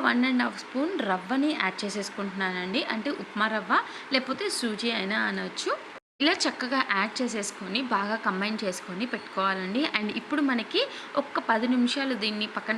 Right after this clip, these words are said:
పెట్టేసేస్తే చక్కగా ఇలాగా కొంచెం ముద్దలాగా ఇలా కన్సిస్టెన్సీలోకి వచ్చేస్తుందండి. And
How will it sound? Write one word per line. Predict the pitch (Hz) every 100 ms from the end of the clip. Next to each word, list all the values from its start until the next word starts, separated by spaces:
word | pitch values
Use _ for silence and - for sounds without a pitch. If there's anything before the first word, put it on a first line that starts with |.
| 220
పెట్టేసేస్తే | 202 196 202 196 330 -
చక్కగా | 247 214 233 - 202
ఇలాగా | 202 202 262 - -
కొంచెం | 262 277 277 220
ముద్దలాగా | 196 247 247 214 226 330 226
ఇలా | 226 247
కన్సిస్టెన్సీలోకి | 220 196 240 - 233 208 220 185 - 359 -
వచ్చేస్తుందండి. | 202 240 196 - 196 185 196 415 - -
And | -